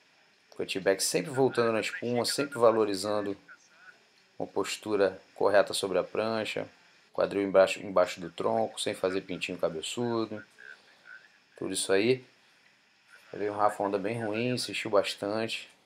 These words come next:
A galera tá com bastante raça, legal. Mais uma onda do Rodrigo. Essa aí hou-, houve um desequilíbrio. Mais uma vez, ó, o braço esquerdo aqui a gente percebe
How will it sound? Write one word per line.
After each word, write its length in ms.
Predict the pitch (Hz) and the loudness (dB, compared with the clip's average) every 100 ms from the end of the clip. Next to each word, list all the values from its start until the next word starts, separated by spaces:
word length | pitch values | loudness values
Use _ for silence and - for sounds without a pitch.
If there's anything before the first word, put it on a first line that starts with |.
| _ _ _ _ - | _ _ _ _ -2
A 40 | |
galera 280 | 92 98 101 | 4 6 6
tá 100 | 98 | 4
com 100 | - | 0
bastante 380 | 92 - 113 - | -2 -2 -8 -6
raça, 420 | 85 98 101 - | 2 6 6 4
legal. 480 | 98 90 98 107 110 - - - _ - | -4 4 6 6 2 -10 -20 -20 _ 0
Mais 160 | 127 | 2
uma 160 | 131 127 | 4 4
onda 100 | 120 | 2
do 100 | 107 | 2
Rodrigo. 600 | 104 95 107 123 127 131 - _ _ _ _ _ _ _ _ _ _ _ _ _ _ _ _ _ _ _ _ _ _ _ _ _ _ | 0 0 0 2 0 -6 -16 _ _ _ _ _ _ _ _ _ _ _ _ _ _ _ _ _ _ _ _ _ _ _ _ _ _
Essa 220 | 95 - 98 | -10 -4 0
aí 100 | 98 | 2
hou-, 180 | 98 92 | 2 -2
houve 180 | 98 | -6
um 80 | 101 | -8
desequilíbrio. 800 | 92 90 92 - 90 104 120 123 - _ _ | -8 -6 -6 -8 -8 -6 -6 -8 -14 _ _
Mais 220 | 95 95 95 | -6 -4 -2
uma 140 | 95 | -2
vez, 220 | 87 95 | -2 -2
ó, 200 | 90 - - | 0 -2 -4
o 80 | |
braço 360 | 90 95 98 - | -2 2 2 0
esquerdo 420 | - - 104 101 | -6 -4 -2 -2
aqui 180 | 98 - | -2 -4
a 40 | |
gente 220 | 107 107 - | -6 -6 -4
percebe 520 | 101 - 107 107 | -6 -2 0 0